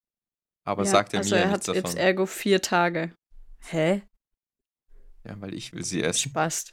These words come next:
Speaker 2: Wie, wie soll die denn versteckt werden, wenn wir bei mir feiern?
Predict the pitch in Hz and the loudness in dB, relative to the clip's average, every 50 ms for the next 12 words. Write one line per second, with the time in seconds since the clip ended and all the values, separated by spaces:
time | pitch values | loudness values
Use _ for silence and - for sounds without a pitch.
0 | _ - 180 170 - - _ - 180 175 - - 185 180 180 180 180 185 175 175 | _ -10 -10 -10 -10 -10 _ -4 0 0 2 4 2 2 0 0 -2 -2 -4 -4
1 | - - 170 - - 196 196 - - 190 175 170 170 170 165 170 170 170 170 170 | -4 -4 -4 -2 -2 -2 -4 -4 -2 -2 0 0 0 0 0 -2 -2 -2 -2 -4
2 | 170 175 170 175 175 185 196 190 - - 190 190 196 190 180 175 180 170 | -4 -2 -2 0 2 0 0 -2 -2 -4 -2 0 2 2 2 0 -2 -4